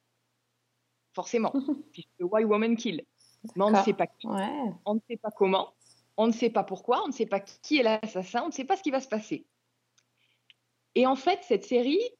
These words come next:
Speaker 1: euh, je trouve, c'est vraiment un truc, mais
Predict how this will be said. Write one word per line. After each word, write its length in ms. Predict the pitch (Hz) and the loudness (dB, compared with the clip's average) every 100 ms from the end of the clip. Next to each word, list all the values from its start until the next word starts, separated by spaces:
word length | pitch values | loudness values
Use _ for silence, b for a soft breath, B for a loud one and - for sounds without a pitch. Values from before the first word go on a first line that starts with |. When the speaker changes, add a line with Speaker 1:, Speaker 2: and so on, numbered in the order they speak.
| - | -2
Speaker 1:
euh, 360 | 202 196 190 170 _ _ _ - | 0 2 2 -2 _ _ _ -12
je 160 | 165 233 | -2 -2
trouve, 420 | 233 - 349 - _ | 0 0 0 0 _
c'est 240 | - 214 | -2 0
vraiment 560 | 202 269 294 302 370 - _ _ | 2 2 4 2 0 -8 _ _
un 140 | - 208 | -2 -2
truc, 400 | - - 320 320 | -4 0 0 2
mais 240 | 208 - | 2 0